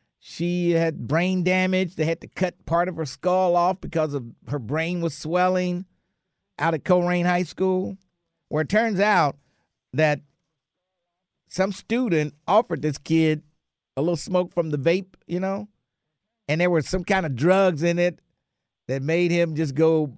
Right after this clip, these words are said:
bonkers, go crazy. This is apparently, this is, uh, uh, what Clyde Bennett, his attorney, is saying.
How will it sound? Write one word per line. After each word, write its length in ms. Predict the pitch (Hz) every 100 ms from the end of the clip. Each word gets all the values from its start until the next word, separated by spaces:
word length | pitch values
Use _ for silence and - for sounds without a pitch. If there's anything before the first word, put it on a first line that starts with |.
| 123
bonkers, 520 | 156 170 147 113 101
go 180 | 143 147
crazy. 640 | - 165 160 98 - _ _ _ _ _ _ -
This 180 | 143 151
is 240 | 139 - _ -
apparently, 600 | 127 160 165 120 127 127 _ _ _
this 260 | - 147 147
is, 180 | 139 127
uh, 160 | 123 117
uh, 260 | 127 127
what 320 | 120 131 135 -
Clyde 340 | 151 156 139
Bennett, 260 | 156 147 123
his 160 | 135
attorney, 400 | 127 165 160 135
is 100 | 123
saying. 360 | - 143 117